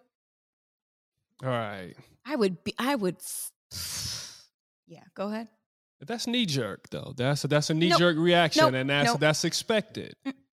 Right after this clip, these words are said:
Speaker 1: But,
Speaker 2: mm-mm.
Speaker 1: um, how I would do it in this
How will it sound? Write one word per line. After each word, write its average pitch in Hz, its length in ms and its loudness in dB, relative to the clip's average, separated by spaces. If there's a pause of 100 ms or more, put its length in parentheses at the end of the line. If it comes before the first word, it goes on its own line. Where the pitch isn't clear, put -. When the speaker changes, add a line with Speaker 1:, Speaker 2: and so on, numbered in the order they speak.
(320)
Speaker 1:
But, 135 240 0
Speaker 2:
mm-mm. - 520 -6
Speaker 1:
um, 117 520 -2 (340)
how 135 220 2
I 147 220 4
would 156 240 4
do 117 240 0
it 139 180 -2 (580)
in 120 320 -4
this 120 540 -6